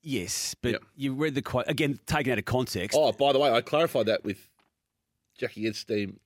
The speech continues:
Speaker 2: Epstein in the said interview. Because
Speaker 1: <laughs> In the
Speaker 2: Jackie was,
Speaker 1: said interview.
Speaker 2: Jackie was the author of that story. And I
Speaker 1: Yes,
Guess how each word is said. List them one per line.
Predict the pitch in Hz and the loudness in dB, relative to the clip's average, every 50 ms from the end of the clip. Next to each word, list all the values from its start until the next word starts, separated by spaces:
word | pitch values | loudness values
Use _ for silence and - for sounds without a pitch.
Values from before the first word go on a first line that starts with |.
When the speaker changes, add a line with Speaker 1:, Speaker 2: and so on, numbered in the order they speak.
| _ - | _ -4
Speaker 2:
Epstein | 123 120 - - - 110 104 101 - | -4 -4 -4 -6 -6 -4 -4 -2 -2
in | 117 117 | -2 -2
the | 117 113 | -2 -4
said | - - - 131 120 113 | -4 0 0 0 0 2
interview. | 131 160 156 120 101 85 - - _ _ _ _ _ _ _ _ _ _ _ _ _ _ | 0 -2 0 -2 -2 -6 -6 -10 _ _ _ _ _ _ _ _ _ _ _ _ _ _
Because | - - - 135 120 | -12 -6 -4 -4 -4
Speaker 1:
<laughs> | - 151 | 0 0
In | 185 185 | 2 2
the | 165 | 4
Speaker 2:
Jackie | 151 135 | 2 4
was, | 135 135 113 | 4 2 2
Speaker 1:
said | 107 - | -2 -6
interview. | 117 120 - _ - - | -10 -12 -12 _ 0 0
Speaker 2:
Jackie | 175 - - 170 170 | 0 0 2 0 2
was | 156 151 131 | 2 2 2
the | 135 131 | 2 2
author | 127 123 127 123 - 120 113 | 4 4 2 2 0 0 0
of | 113 113 110 | 0 0 -2
that | 131 - | -4 -4
story. | - - 202 220 214 - - - | -2 0 0 2 2 0 -2 -4
And | 127 139 | -2 -2
I | 151 | 0
Speaker 1:
Yes, | 175 165 139 - | 0 0 -2 -2